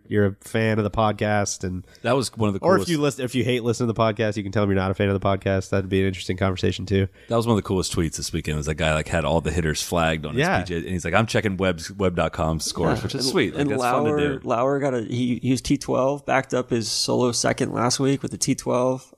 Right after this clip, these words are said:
Speaker 3: Um, and also, I mean, I think we bag on the tour a lot. I, I, I think they've, they've added some really good events to the Web Tour the last couple
Speaker 1: Yeah.
Speaker 3: seasons. This is a second
Speaker 1: Even without sponsors.
Speaker 3: This is the second year for the Savannah event. Uh, they've identified it as,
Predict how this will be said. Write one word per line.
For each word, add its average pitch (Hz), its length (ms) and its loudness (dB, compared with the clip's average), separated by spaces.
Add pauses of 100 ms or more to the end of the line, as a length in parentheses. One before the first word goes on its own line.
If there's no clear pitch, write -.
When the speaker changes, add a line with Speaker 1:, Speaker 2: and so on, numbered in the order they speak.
Speaker 3:
Um, 110 460 0
and 160 100 0
also, 214 280 2
I 131 80 -2
mean, 135 240 -2 (880)
I 143 80 2
think 147 180 -2
we 147 120 0
bag 123 320 2
on 127 80 -2
the 117 80 -4
tour 123 260 0
a 131 80 4
lot. 117 400 0 (100)
I, 127 100 0 (200)
I, - 40 -2
I - 220 -2
think - 200 -6
they've, 113 360 2
they've 120 320 4
added 127 400 0
some 117 360 -2 (320)
really 131 200 2
good 127 120 0
events 123 340 -2
to - 60 -6
the 113 80 -6
Web 127 180 2
Tour 117 200 0
the 110 60 0
last 113 220 0
couple 104 140 0
Speaker 1:
Yeah. 101 60 4
Speaker 3:
seasons. 123 560 2
This 117 160 2
is 120 60 0
a 113 60 -4
second - 340 0
Speaker 1:
Even 135 160 0
without 113 260 2
sponsors. - 580 -2
Speaker 3:
This 147 100 0
is 170 40 2
the 190 80 4
second 165 320 2
year 143 260 2
for 139 160 -2
the 127 80 0
Savannah 131 480 2
event. 127 440 0 (140)
Uh, 113 360 2 (100)
they've 120 180 2
identified 120 600 2
it 117 140 0
as, - 440 -2